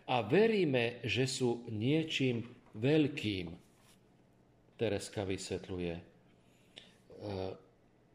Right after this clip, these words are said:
z nasledovania Krista, ktoré ona dobre vedela naspamäť. Tieto túžby sú útechou, ktorú Ježiš niekedy dáva slabým dušiam, ako je moja,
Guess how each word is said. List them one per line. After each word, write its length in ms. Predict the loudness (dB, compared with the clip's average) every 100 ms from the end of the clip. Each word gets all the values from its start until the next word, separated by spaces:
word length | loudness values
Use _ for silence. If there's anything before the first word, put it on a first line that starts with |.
| -8
z 40 | -2
nasledovania 720 | 0 0 0 2 0 0 -4
Krista, 560 | -4 -2 -2 -4 -8 -12 -14 _ _ _ _ _ _
ktoré 240 | -6 -4 -2
ona 160 | -4
dobre 320 | -4 -4 -2
vedela 320 | -4 -2 -4 -4
naspamäť. 720 | -6 -8 -10 -10 -10 -14 -20 -20 _ _ _ _ -20 -20 -20 -20 -20 _ _ 4
Tieto 320 | 4 6 2
túžby 720 | 2 2 4 4 4 2 -12 -20 -20 -12
sú 320 | 0 2 4
útechou, 960 | 2 2 0 -4 -2 -2 2 2 0 -2
ktorú 320 | 0 2 4
Ježiš 320 | 2 0 -2
niekedy 400 | -2 -2 0 -2
dáva 560 | 0 0 0 0 0 -2
slabým 480 | 0 0 0 0 0
dušiam, 560 | -2 0 0 0 0 -4 -12 -20 _ -6
ako 160 | -4 0
je 160 | 0
moja, 480 | 0 0 0 0 -2